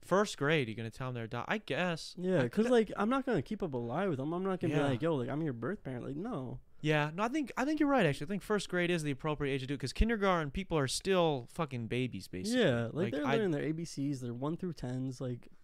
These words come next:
Speaker 1: They still had those fucking colored blocks in
Speaker 2: Yeah.
Speaker 1: kindergarten classes that kids would be rolling around in,
Speaker 2: They're still trying to
Speaker 1: puking
Speaker 2: figure out
Speaker 1: on
Speaker 2: where
Speaker 1: and
Speaker 2: the circle goes in the box.
Speaker 1: Yeah, exactly. So that's what I think. But first grade, you start having people pick on people and
Speaker 2: Mm-hmm.
Speaker 1: be mean, and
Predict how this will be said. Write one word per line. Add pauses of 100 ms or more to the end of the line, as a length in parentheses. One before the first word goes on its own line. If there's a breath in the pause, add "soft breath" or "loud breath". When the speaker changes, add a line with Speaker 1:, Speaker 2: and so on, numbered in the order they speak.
(180)
Speaker 1:
They
still
had
those
fucking
colored
blocks
in
Speaker 2:
Yeah.
Speaker 1:
kindergarten
classes
that
kids
would
be
rolling
around
in,
Speaker 2:
They're
still
trying
to
Speaker 1:
puking
Speaker 2:
figure
out
Speaker 1:
on
Speaker 2:
where
Speaker 1:
and
Speaker 2:
the
circle
goes
in
the
box. (100)
Speaker 1:
Yeah,
exactly.
So
that's
what
I
think.
But
first
grade,
you
start
having
people
pick
on
people
and
Speaker 2:
Mm-hmm.
Speaker 1:
be
mean,
and